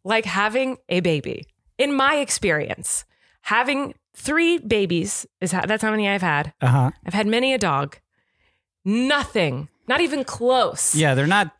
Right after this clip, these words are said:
Speaker 2: they're, they're not in the same ballpark even. It shouldn't, it's not part of, like, it's that discussion.
Speaker 1: It,
Speaker 2: It's
Speaker 1: to me,
Speaker 2: not
Speaker 1: it's
Speaker 2: a
Speaker 1: like
Speaker 2: equation.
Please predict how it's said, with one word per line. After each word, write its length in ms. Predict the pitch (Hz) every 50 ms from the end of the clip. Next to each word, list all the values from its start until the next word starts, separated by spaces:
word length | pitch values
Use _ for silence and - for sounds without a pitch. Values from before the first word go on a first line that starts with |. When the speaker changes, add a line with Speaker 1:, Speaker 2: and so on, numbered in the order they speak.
| _ -
Speaker 2:
they're, 180 | - 185 180 170
they're 160 | 165 160 160
not 200 | 160 165 165 160
in 80 | 156 156
the 100 | 143 131
same 420 | - - 165 151 143 139 135 113
ballpark 580 | 107 120 117 120 120 - 160 139 120 107 - -
even. 300 | 127 113 104 104 104 107
It 120 | 131 127
shouldn't, 260 | - - 190 175 147 -
it's 180 | - 214 -
not 180 | 175 160 147 120
part 220 | - 143 139 131
of, 220 | 131 123 113 - -
like, 340 | 127 120 113 110 - -
it's 340 | - - 151 117 - - - _
that 260 | - 117 110 - - -
discussion. 800 | - 101 - - - 110 104 104 - - 110 95 107 107 -
Speaker 1:
It, 80 | - -
Speaker 2:
It's 140 | - - -
Speaker 1:
to 80 | 330 339
me, 80 | 131
Speaker 2:
not 200 | 123 - 453 - -
Speaker 1:
it's 160 | 220 214 -
Speaker 2:
a 40 | 359
Speaker 1:
like 120 | 339 330
Speaker 2:
equation. 720 | 120 - - 131 123 123 120 113 113 123 123 135 - 131